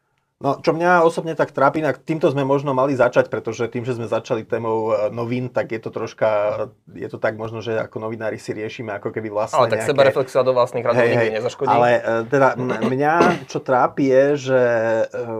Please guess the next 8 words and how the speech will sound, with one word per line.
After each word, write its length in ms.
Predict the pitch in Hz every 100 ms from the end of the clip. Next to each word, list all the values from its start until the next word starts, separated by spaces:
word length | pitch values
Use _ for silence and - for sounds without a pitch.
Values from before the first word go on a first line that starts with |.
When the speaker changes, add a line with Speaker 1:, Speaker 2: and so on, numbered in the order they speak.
| 110 104 104 110 -
Speaker 1:
môžeme 400 | 104 131 139 135
očakávať 800 | 123 147 135 135 123 120 120 117
teda 80 | 110
pokračovanie, 880 | 139 135 147 - 135 123 120 117
že, 240 | - 131 127
že, 180 | 127 123 120 113
že 120 | 120
ako 220 | 117 131